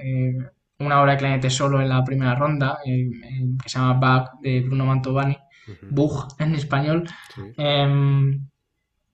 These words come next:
Speaker 1: y bueno, pues me hice, me llevé el concurso y,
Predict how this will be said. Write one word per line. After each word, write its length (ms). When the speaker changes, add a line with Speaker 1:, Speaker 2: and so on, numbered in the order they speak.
Speaker 1:
y 120
bueno, 300
pues 200
me 160
hice, 260
me 220
llevé 200
el 100
concurso 580
y, 420